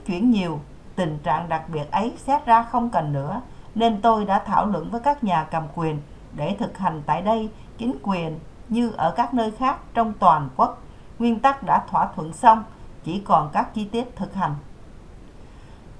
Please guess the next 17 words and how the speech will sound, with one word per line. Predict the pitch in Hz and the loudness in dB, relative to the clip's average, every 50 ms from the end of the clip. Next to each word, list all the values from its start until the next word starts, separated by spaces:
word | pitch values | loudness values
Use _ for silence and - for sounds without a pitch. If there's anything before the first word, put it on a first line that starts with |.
| - - | -12 -2
Nhưng | - 226 247 240 214 214 202 196 - - - - - | 2 4 4 4 4 2 -2 -4 -8 -14 -18 -12 -2
Từ | - 180 170 160 143 | 0 0 0 0 0
còn | 170 165 156 156 | 0 0 0 2
cố | - 202 240 294 320 - | 6 8 8 8 8 0
giữ | 175 180 226 | -4 -4 2
lại | 208 165 151 185 | 2 4 4 4
năm | 196 214 226 226 226 | 6 4 4 4 4
ngàn | 208 185 165 160 151 143 | 4 4 4 4 2 0
vệ | 160 175 | -4 -4
sĩ | - - 175 151 180 233 | -4 -4 -4 -2 -2 -2
để | 220 196 208 | -2 -2 2
làm | 214 208 175 156 147 143 143 147 143 | 4 4 4 4 2 -2 -2 -4 -4
lực | 147 147 160 156 - - | -2 -2 -4 -4 -6 -6
lượng | 156 143 143 156 185 | -4 -4 -2 -2 -2
riêng | 202 220 226 220 214 196 196 - - - - | -2 0 0 2 0 0 -2 -4 -14 -16 -12
của | - 165 | -8 -6
Y. | 185 - 220 220 196 | -4 -2 0 0 0